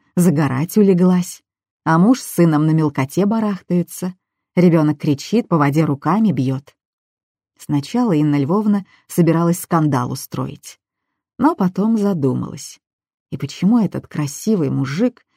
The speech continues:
не бросит жену с ребенком? Почему они этого не сдали в детдом и не родили себе нового? А кто виноват? Жена или муж? И почему они такие спокойные? Никакого страдания в глазах.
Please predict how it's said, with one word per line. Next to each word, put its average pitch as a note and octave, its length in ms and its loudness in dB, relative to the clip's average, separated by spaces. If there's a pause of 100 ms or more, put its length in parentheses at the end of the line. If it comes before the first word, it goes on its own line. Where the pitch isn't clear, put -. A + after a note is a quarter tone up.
(200)
не E3 120 4
бросит F3 440 2
жену D#3 380 2
с F#3+ 120 -8
ребенком? F#3+ 600 -2 (240)
Почему A3 280 6
они C4 260 8
этого D#3+ 400 2
не E3 160 6
сдали F3 340 4
в D3 60 2
детдом C#3 520 2 (180)
и F3+ 60 4
не F3+ 140 8
родили D#3+ 360 4
себе F3+ 300 4
нового? G#3+ 440 4 (540)
А E3+ 100 -4
кто - 180 2
виноват? F#3 640 2 (480)
Жена D#3 360 0
или B3 220 2
муж? G#3 440 0 (800)
И F3+ 80 0
почему G#3 300 4
они A#3 200 6
такие G#3+ 300 2
спокойные? F3+ 840 0 (340)
Никакого C4+ 580 4
страдания F#3+ 840 2
в C#3 60 -4
глазах. D3 540 0